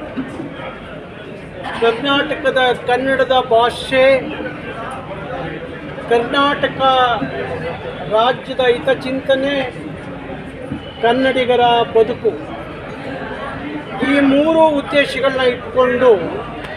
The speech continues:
ಕರ್ನಾಟಕದ ಉದ್ದಗಲಕ್ಕೂ ಕನ್ನಡಿಗರನ್ನ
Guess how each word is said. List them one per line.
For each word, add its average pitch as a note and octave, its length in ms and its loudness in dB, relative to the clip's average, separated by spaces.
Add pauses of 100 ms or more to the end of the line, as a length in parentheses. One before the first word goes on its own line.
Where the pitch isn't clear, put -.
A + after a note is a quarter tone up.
(1120)
ಕರ್ನಾಟಕದ D4 800 2
ಉದ್ದಗಲಕ್ಕೂ C4+ 1000 2 (1800)
ಕನ್ನಡಿಗರನ್ನ C4 680 4